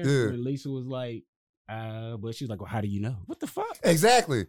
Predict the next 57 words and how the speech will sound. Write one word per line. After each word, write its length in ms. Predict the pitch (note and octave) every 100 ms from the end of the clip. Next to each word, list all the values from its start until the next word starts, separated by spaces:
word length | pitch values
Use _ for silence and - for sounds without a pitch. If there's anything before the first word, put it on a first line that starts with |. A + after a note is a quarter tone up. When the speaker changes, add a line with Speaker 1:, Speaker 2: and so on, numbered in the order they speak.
| -
Speaker 1:
She 180 | - E3+
doubled 380 | G3 A#3 F#3+
down 300 | F3+ A#3 G#3
on 100 | F3+
it, 60 | D#3+
which 140 | D#3+ E4
Speaker 2:
Yeah, 60 |
Speaker 1:
was 80 | F4+
the 60 | A#3+
Speaker 2:
like, 120 | D#3+
"How 180 | G3+ G#3
do, 60 | C#3+
Speaker 1:
problem. 180 | G#2 -
Speaker 2:
how 140 | D#3+
do 40 | D3+
you 120 | D3
know? 300 | C3+ F3+ G2
You, 180 | F#2 B2 - - _
he's 180 | C3+ A#2+
your 80 |
friend." 340 | G#2+ C#3 C#3 G2+
What 160 | A3+
the 140 | - D4
fuck? 440 | - D#4+ D#4 C#4 -
The 220 | F3 G3+
chicks 380 | - C#4 D4 - _ _
didn't 240 | G3 D#4 D4
go 300 | D#4 E4 E4+
to 80 | E4+
court. 460 | F4+ F4+ F4 C4+
Speaker 1:
Yeah. 120 | D3+ C4 D4
Speaker 2:
So 100 | B3+
obviously. 760 | B3 E4 D#4+ D#4 C4 D4 D4+ C#4 - - -
Speaker 1:
So 180 | - G#3+
why 220 | C4 C#4
was 100 | A3+
you 100 | B3
going 280 | C4 B3 F#3
so 100 | E3
Speaker 2:
<laughs> 40 |
Speaker 1:
hard 360 | - C4+ D4 C4
at 140 | D#3
it? 100 | G#2 _ _
Now, 460 | F#3+ C4 C4+ D#3 A2 _ _ _ -
I 200 | G3 G3+
thought 400 | - C4+ - A2+
Speaker 2:
Like, 100 | G3
I 60 |
Speaker 1:
it, 40 | A3
Speaker 2:
don't 240 | C3+ -
Speaker 1:
so 440 | - G#3 F3+ D#3 -
Snoop 540 | - G3 C4+ F4+ - _ _ _ _ -
came 320 | G3+ G3+ F#3+
back 320 | F3+ F3+ F3
and 100 | E3+
was 160 | D#3+ D3+
like, 320 | D3+ C#3 A#2+